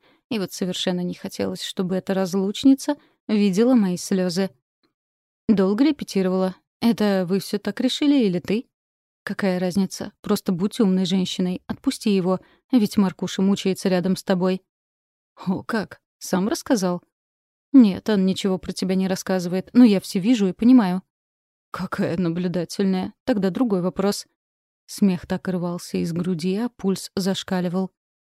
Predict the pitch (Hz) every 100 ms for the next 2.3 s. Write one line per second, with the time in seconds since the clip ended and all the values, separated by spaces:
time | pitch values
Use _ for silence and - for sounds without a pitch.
0 | _ - 226 196 190 - - 190 196 190
1 | 196 190 - 190 180 180 - - 262 220
2 | 190 196